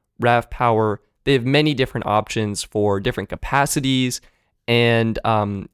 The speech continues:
you know, you can now get some that actually have multiple U S B ports.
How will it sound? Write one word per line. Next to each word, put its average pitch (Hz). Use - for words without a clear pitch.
you 123
know, 131
you 123
can 123
now 139
get 151
some 127
that 113
actually 120
have 107
multiple 117
U 123
S 110
B 113
ports. 185